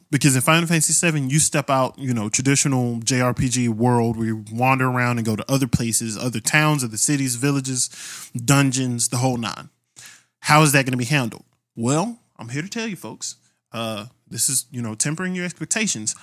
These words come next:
I'm, I'm pretty confident that it, that shit ain't gonna happen.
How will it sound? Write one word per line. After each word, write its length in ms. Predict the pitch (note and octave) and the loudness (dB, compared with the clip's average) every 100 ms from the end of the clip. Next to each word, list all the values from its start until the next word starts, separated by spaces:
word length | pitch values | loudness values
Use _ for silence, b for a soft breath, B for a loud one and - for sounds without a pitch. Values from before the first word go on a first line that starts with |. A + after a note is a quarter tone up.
| B | B
I'm, 180 | A#2 G#2 - | -14 -14 -12
I'm 120 | G#2 | -8
pretty 240 | - C3+ D#3 | -4 -2 0
confident 480 | F#3+ F#3 G3+ G#3+ - b _ - | 0 0 -2 -6 -8 b _ 2
that 180 | D#3 | 4
it, 220 | F3+ D#3 C3 | 4 0 0
that 140 | D#3+ | 0
shit 180 | - E3 | 2 2
ain't 140 | D#3 | 0
gonna 120 | C#3+ C#3 | -2 -4
happen. 360 | A#2 - - | -4 -6 -12